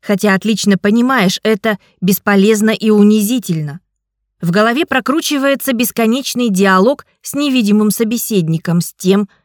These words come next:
кто бросил. Давно удалены все общие фотографии, потом контакты, но легче не становится. Образ ушедшего человека все время в мыслях.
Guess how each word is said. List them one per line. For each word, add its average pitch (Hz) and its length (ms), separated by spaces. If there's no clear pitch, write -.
кто - 200
бросил. 175 560
Давно 262 440
удалены 240 420
все 220 220
общие 214 400
фотографии, 190 920
потом 185 320
контакты, 175 680
но 202 300
легче 233 440
не 240 140
становится. 226 800
Образ 277 420
ушедшего 254 540
человека 220 640
все - 240
время 233 340
в 175 80
мыслях. 160 560